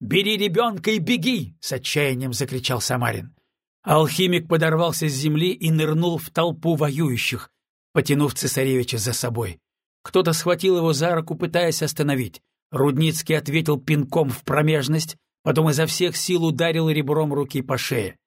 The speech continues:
Не привыкший убивать, он потратил секунду, не больше, глядя в затухающие глаза. Но и этого хватило, чтобы дорогу ему перегородило несколько противников. "Тцханг!" Слово силы прогремело, как гром.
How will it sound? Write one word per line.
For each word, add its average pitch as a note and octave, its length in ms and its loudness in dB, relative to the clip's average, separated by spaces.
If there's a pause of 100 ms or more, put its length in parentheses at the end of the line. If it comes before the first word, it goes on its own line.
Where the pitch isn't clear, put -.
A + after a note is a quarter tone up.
(420)
Не A2+ 180 0
привыкший F3+ 580 2
убивать, E3 500 0
он D#3+ 160 0
потратил F3 500 0
секунду, E3+ 540 0
не E3+ 120 0
больше, E3 420 0
глядя D3+ 400 0 (260)
в C#3+ 80 -2
затухающие C#3+ 800 0
глаза. A#2+ 480 -2 (220)
Но E3+ 180 4
и F3 220 0
этого B2+ 360 0
хватило, D#3 600 0 (180)
чтобы D3 320 2
дорогу D3 540 2
ему C3 340 0
перегородило C3+ 840 -2 (240)
несколько B2+ 640 0
противников. - 720 -4 (440)
"Тцханг!" A#2 1600 -2 (840)
Слово D#3+ 540 0
силы E3 480 -2
прогремело, D3+ 840 0
как B2+ 260 -4
гром. A2+ 460 -4